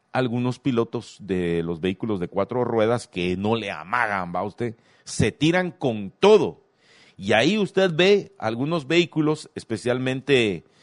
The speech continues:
los que utilizan vehículos tipo sedán, con los retrovisores así como que si fueran orejas de boxeador, va, tirados de una vez, porque ha pasado algún motorista y les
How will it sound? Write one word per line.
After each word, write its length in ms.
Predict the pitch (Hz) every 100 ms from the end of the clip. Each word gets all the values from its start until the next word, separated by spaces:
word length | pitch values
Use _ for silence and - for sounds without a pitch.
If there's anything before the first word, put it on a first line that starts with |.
| _ -
los 200 | 98 -
que 120 | 98
utilizan 520 | 95 98 110 139 131
vehículos 380 | 101 101 135 113
tipo 260 | 120 127
sedán, 480 | 123 147 131 139 147 _ _ _ _ _
con 320 | 139 120 117
los 160 | 113 98
retrovisores 1000 | 113 107 107 104 131 147 147 - -
así 300 | 107 104 151
como 240 | 147 127 117
que 80 | 101
si 80 |
fueran 280 | 104 139 139
orejas 360 | 117 127 143 135
de 80 | 110
boxeador, 480 | 101 - 107 147
va, 160 | 120 -
tirados 440 | 127 120 156 139
de 60 | 120
una 180 | 131 127
vez, 260 | 135 - _ _ _ _ _ -
porque 300 | 190 - 165
ha 100 | -
pasado 420 | 170 - 151 156
algún 220 | 147 147
motorista 540 | 151 151 160 143 147
y 60 | 170
les 320 | 120 98 -